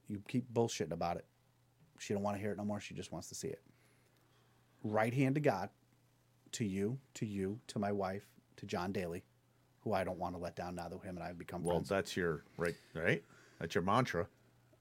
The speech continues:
Speaker 1: I, I got this. I got this. And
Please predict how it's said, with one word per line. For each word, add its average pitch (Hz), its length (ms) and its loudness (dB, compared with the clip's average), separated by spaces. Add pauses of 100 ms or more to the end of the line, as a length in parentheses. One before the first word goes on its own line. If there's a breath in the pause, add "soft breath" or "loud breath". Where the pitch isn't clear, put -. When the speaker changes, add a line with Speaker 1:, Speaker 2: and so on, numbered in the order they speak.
(760)
Speaker 1:
I, 120 240 10 (280)
I 117 120 4
got 104 220 4
this. - 320 -4 (1080 soft breath)
I 101 60 0
got 90 220 -4
this. - 160 -8
And 110 260 0